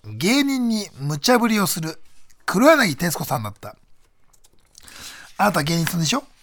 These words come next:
何か面白いことしてくださる？あなた芸人さんでしょ？モノマネとかしてくださる？あなた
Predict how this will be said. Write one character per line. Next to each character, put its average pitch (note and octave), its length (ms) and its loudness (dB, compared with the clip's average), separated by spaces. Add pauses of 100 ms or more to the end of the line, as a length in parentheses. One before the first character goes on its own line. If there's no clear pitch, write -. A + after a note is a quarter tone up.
(120)
何 G3 160 4
か D3 120 0
面 G3 100 6
白 G#3+ 140 6
い - 20 0
こ D3 80 -4
と A#2 60 -6
し - 80 2
て C3+ 80 -2
く B2 80 -4
だ B2+ 80 0
さ C#3 100 0
る？ E3+ 140 -2 (1800)
あ - 60 6
な A3+ 60 6
た F#3 60 6
芸 F#3+ 140 2
人 F#3 80 4
さ F3+ 100 2
ん - 20 2
で E3+ 80 2
し D3+ 80 2
ょ？ C4+ 80 -2 (880)
モ G#3+ 160 4
ノ C4+ 80 4
マ C4 60 6
ネ B3+ 60 4
と C4 80 0
か - 100 2
し - 40 0
て D#3+ 80 -4
く C#3+ 60 -2
だ C3 100 0
さ - 100 -2
る？ G3+ 140 -4 (1800)
あ A3 80 4
な A3 80 6
た F3 80 0